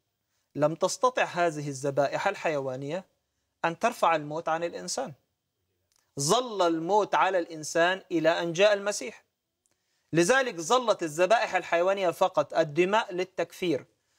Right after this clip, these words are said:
وفي ذات الوقت هي تعطي عربون التكفير إلى، إلى،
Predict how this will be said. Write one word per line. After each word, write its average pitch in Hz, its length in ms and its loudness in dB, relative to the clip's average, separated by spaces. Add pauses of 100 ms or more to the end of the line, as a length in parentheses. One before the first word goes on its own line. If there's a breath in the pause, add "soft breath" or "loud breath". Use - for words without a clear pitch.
(160)
وفي 196 720 0
ذات 277 360 2
الوقت 190 440 -2 (320)
هي 190 160 6
تعطي 208 300 2
عربون 214 520 4
التكفير 147 520 -2
إلى، 170 300 4
إلى، 175 440 -2